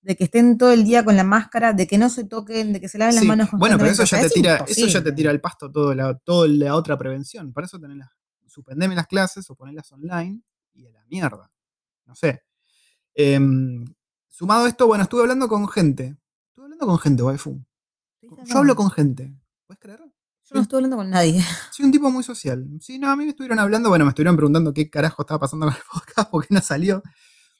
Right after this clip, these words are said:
Speaker 2: Eh, y estuve hablando también con, ahora no tengo el celular a mano, pero es un oyente que nos escuchaba, se vino en enero a Welling-, a,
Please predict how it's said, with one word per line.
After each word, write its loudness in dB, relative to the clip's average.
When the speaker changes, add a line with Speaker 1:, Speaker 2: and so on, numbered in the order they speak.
Speaker 2:
Eh, 4
y 0
estuve -2
hablando 0
también -2
con, -6
ahora -2
no -2
tengo -6
el -4
celular -4
a 0
mano, 0
pero 0
es -4
un -8
oyente -6
que -2
nos -8
escuchaba, -6
se -6
vino 0
en 0
enero 0
a -6
Welling-, -2
a, -4